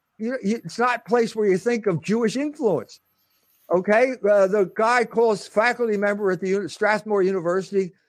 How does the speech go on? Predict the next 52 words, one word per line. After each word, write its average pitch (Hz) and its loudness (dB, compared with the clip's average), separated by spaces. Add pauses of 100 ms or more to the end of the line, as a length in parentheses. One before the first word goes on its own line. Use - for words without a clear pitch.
(140)
calls 226 2
up. 208 2
We'd 190 0
like 208 0
to 208 0
have 190 0
Jones. 208 -2
He 185 -2
spoke 202 -2
here 190 0
ten 185 -2
years 196 0
ago. 208 -2 (240)
First 277 2
thing 269 -2
she 220 -2
does 226 0
is 233 -4
Google 247 0
me, 160 0
and 196 0
it's, 202 0 (140)
uh, 196 2
the 208 -2
A 220 4
D 208 0
L, 185 2 (120)
and 175 -2
so 185 4
I 180 0
don't 170 0
get 165 -2
to 151 -12
speak. 139 -6 (720)
This 233 2
has 202 -2
got 185 0
to 170 -8
stop. 143 -2 (680)
This 156 -2
has 156 -4
got 202 2
to 190 0
stop. 165 0
The 165 0
first 240 2
step 208 0
that 170 0
we 165 -2
have 185 2
to 196 -2
make 160 0